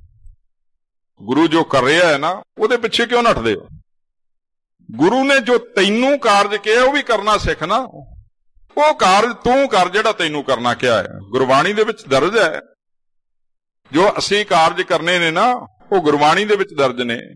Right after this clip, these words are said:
ਉਹ ਕਾਰਜ ਕਰੀਏ। ਸਤਿਗੁਰੂ ਸੱਚੇ ਪਾਤਸ਼ਾਹ ਜੀ ਦਾ ਇਤਿਹਾਸ ਸੁਣ ਕਰਕੇ ਉਂਗਲ ਨਾ ਉਠਾਇਆ ਕਰੀਏ,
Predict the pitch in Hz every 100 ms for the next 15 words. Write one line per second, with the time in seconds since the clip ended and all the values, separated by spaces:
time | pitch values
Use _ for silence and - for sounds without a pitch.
0 | _ _ 196 185 180 202 226 226 220 233
1 | 208 - 185 220 233 202 202 220 220 185
2 | 185 214 214 220 214 220 208 156 123 143
3 | 175 180 - 165 165 180 - 180 131 139
4 | 180 98 101 92 85 80 80 -